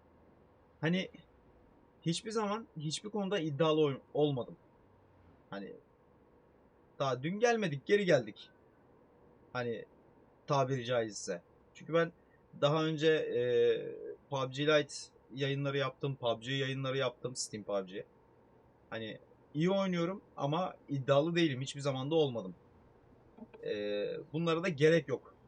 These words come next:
açıkçası. Ha, sıkıldım, bıraktım. pub G Lite kapandı. E, Steam pub G'den de sıkıldım açıkçası. Hani oradaki, e, oyuncu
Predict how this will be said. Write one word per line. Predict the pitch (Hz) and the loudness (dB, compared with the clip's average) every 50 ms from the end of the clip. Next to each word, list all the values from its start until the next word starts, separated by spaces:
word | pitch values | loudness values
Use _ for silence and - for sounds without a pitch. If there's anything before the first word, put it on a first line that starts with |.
| - - | -14 -12
açıkçası. | 101 110 - - - - 101 - - 82 82 - - - _ _ _ - _ _ _ - | -12 -10 -10 -12 -12 -12 -12 -10 -12 -14 -14 -18 -20 -20 _ _ _ -20 _ _ _ -10
Ha, | - 120 | -10 -8
sıkıldım, | - - - 185 175 - 156 143 165 180 185 | -8 -6 -6 -4 -2 -2 -2 -2 -2 -2 0
bıraktım. | 170 160 151 143 - - - 123 - - - - - - | 2 2 2 2 0 -2 -12 -14 -14 -16 -20 -20 -10 -4
pub | - 143 139 139 135 | 0 0 0 0 -2
G | |
Lite | 143 143 143 135 - | 0 0 0 0 0
kapandı. | - 147 139 139 135 127 120 113 143 - - _ - - - - - - - - | -4 -4 -2 -2 -4 -4 -4 -4 -6 -6 -6 _ -20 -20 -20 -20 -20 -20 -18 -10
E, | - - 113 110 110 113 | -6 -4 -2 -2 -2 -4
Steam | 113 - - - 151 143 | -6 -6 -4 -4 -4 -2
pub | - 156 139 131 123 | 0 0 -2 -2 -2
G'den | 135 127 139 139 139 | -4 -4 -4 -2 -2
de | 131 | -4
sıkıldım | 123 - - - 147 135 127 127 | -6 -8 -8 -8 -8 -6 -6 -6
açıkçası. | 120 107 - - - - - - - - - - - - - - - - - - - - - - - - - - - _ - - - - - - - - - - | -8 -8 -10 -12 -14 -14 -16 -14 -12 -12 -12 -14 -16 -20 -20 -20 -20 -20 -20 -20 -20 -20 -20 -20 -20 -20 -20 -20 -20 _ -20 -20 -20 -20 -20 -20 -20 -20 -16 -12
Hani | - - - | -12 -10 -8
oradaki, | - - - 151 156 147 147 143 - 165 156 156 - | -4 0 2 4 4 4 2 0 0 0 0 0 0
e, | - 110 120 87 123 127 123 120 120 117 117 113 117 120 123 | -4 -8 -10 -8 -6 -4 -4 -2 -2 -2 -4 -4 -4 -6 -6
oyuncu | - - 127 135 139 139 143 139 131 143 151 156 151 143 - | -6 -4 -4 -2 -2 -2 -2 -4 -4 -2 -2 -2 -2 -2 -6